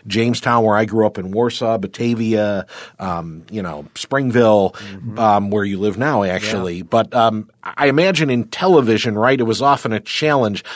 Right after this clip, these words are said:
Speaker 1: How do we tell the stories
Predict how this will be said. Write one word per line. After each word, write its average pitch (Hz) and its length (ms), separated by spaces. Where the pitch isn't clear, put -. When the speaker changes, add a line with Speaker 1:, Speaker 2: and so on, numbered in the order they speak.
Speaker 1:
How - 180
do 170 80
we 131 180
tell 139 520
the 107 140
stories 101 1040